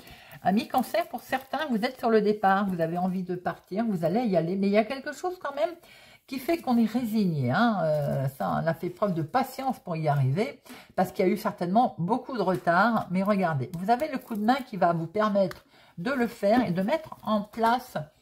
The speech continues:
ou votre déménagement, ou en tout cas, votre vac-, vos, ça peut être vos vacances aussi, hein, qui étaient compromises et qui vont se faire au final, hein.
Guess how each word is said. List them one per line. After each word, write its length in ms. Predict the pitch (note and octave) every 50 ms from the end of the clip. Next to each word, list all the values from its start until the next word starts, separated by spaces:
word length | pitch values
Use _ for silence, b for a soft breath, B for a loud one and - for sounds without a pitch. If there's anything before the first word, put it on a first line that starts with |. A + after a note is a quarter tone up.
| B B B B B B -
ou 220 | D#4 E4+ E4+ - -
votre 400 | - - A#3+ C4 B3+ - - G#3+
déménagement, 760 | F#3 F#3+ F#3 F3+ E3+ E3 F3+ G#3+ G#3+ G#3+ A3 A3+ A#3+ A#3+ A#3+ C4+ B3
ou 100 | G#3 G#3
en 80 | F#3+
tout 160 | F#3 - F#3 D3+
cas, 180 | - E3+ D#3
votre 240 | D3 C3+ C#3 C#3+ C#3
vac-, 220 | C#3+ F3 F#3 - -
vos, 220 | C3+ D3+ G3+ - - -
ça 80 | F#3
peut 120 | F3+ F3+ F#3
être 60 | E3
vos 120 | D#3 E3+
vacances 420 | D3+ D3 D3 - D4+ D4+ D4+ - -
aussi, 280 | D3+ - - D#4 D4+
hein, 120 | G#3 F3 F#3+ b b b b b
qui 80 | - F#3
étaient 200 | F3 F3+ - E3
compromises 560 | - - F#3 - - D#3 D3+ F3+ A#3 C#4 A3+
et 100 | G3+ F#3+
qui 120 | - - D#3+
vont 120 | F#3 G3
se 140 | - - E3+
faire 280 | E3 - - C4 A#3
au 60 | G#3+ G3
final, 400 | - - E3 C#3+ B2 G#2+ G2 E3
hein. 140 | G#3+ B3